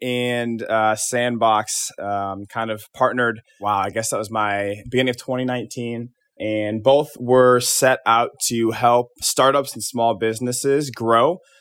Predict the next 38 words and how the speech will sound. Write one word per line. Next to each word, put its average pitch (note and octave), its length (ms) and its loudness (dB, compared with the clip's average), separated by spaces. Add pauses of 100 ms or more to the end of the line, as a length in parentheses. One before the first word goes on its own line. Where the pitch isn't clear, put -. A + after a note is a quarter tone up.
(180)
um, A2 260 0
and G#2+ 160 -4
to A2 120 -4
support - 480 0
founders A#2 640 0
through, G#2+ 600 -4
uh, G2+ 320 0
like, F#2+ 140 -4
fractional A#2 640 0 (240)
C C3 220 0
F B2 140 2
O C3 160 6
services, A#2 680 -2
H A2 220 -4
R G#2+ 160 2
products G#2 400 -2
and G2+ 80 -10
services, G2+ 500 -6
so G2 100 -2
on F#2+ 100 -4
and F#2 80 -10
so F#2+ 180 -6
forth. F2+ 300 -8 (320)
Really C3+ 320 6
had B2+ 220 0
passion, A2+ 600 0 (320)
um, G#2 340 2
around, G#2 640 2
uh, F#2+ 540 2
helping B2+ 340 0
founders G#2+ 480 0
grow G#2 420 2
their F#2+ 200 -2
startup F#2 360 -2
companies. F2+ 540 -10 (320)
They A2 640 0
kind C3 180 2
of A2+ 240 -4